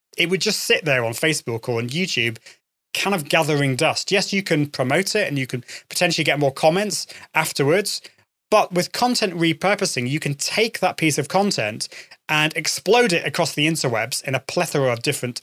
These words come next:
types of content. And that's what Content ten X does. They have a service that will take your live videos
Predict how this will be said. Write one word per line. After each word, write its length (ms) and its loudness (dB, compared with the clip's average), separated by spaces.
types 260 -2
of 60 -4
content. 360 0
And 100 0
that's 180 0
what 120 0
Content 400 0
ten 220 0
X 200 -2
does. 340 4
They 100 0
have 100 0
a 40 -2
service 400 2
that 160 -4
will 220 -4
take 380 2
your 120 4
live 240 2
videos 640 2